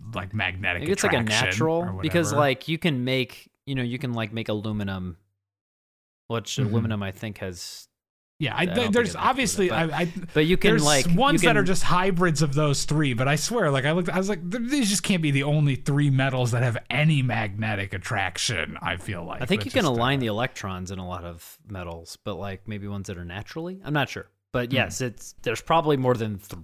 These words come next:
Speaker 2: just three. So, <laughs> um, so they're, but in this movie, it's just iron, cobalt, nickel.
Speaker 1: I thought it was gonna, I thought this was gonna be set up for something further down the line.
Speaker 2: Nope,
Speaker 1: And then it
Speaker 2: it's
Speaker 1: just
Speaker 2: right
Speaker 1: kind of
Speaker 2: away, and
Speaker 1: immediately
Speaker 2: then,
Speaker 1: paid
Speaker 2: whoa,
Speaker 1: off.
Speaker 2: his
Speaker 1: Yeah.
Speaker 2: necklace,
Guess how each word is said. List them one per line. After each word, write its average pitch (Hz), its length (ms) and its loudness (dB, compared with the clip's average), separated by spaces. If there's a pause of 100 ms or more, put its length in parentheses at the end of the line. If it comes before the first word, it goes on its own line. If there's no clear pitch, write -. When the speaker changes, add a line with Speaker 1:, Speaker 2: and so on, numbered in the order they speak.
Speaker 2:
just 110 260 -6
three. - 440 -12 (240)
So, 85 320 -8 (560)
<laughs> - 580 -20
um, 123 500 2 (160)
so 180 340 2 (100)
they're, 190 300 2 (220)
but 170 200 2
in 196 80 0
this 208 120 2
movie, 185 420 6
it's 160 200 0
just 160 260 2
iron, 147 300 2
cobalt, 135 420 2
nickel. 175 360 4
Speaker 1:
I 403 80 8
thought 427 80 4
it 330 60 0
was 240 120 0
gonna, 202 340 2
I 208 80 0
thought 302 200 -2
this 240 160 -2
was 185 100 2
gonna 180 180 2
be 151 120 2
set 151 320 0
up 143 180 0
for 143 140 0
something 127 400 0
further 120 400 0
down 107 260 2
the 104 100 0
line. 98 360 0
Speaker 2:
Nope, 220 140 6
Speaker 1:
And 101 80 0
then 160 80 4
it - 20 6
Speaker 2:
it's 113 100 2
Speaker 1:
just 131 120 2
Speaker 2:
right 160 100 8
Speaker 1:
kind 214 100 6
of 208 80 8
Speaker 2:
away, 165 380 8
and 143 160 4
Speaker 1:
immediately 143 320 6
Speaker 2:
then, 135 60 2
Speaker 1:
paid 170 80 4
Speaker 2:
whoa, 226 260 6
Speaker 1:
off. 143 60 -2
Speaker 2:
his 165 260 4
Speaker 1:
Yeah. 135 80 0
Speaker 2:
necklace, 190 800 0